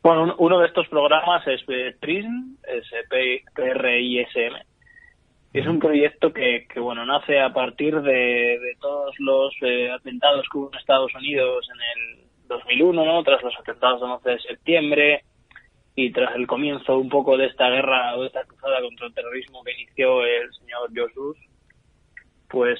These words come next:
eh, se, se comenzó a legislar, eh, se, surge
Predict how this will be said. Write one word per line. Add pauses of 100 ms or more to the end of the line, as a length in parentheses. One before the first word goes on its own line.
(140)
eh, (1040)
se,
se
comenzó
a
legislar, (180)
eh, (260)
se,
surge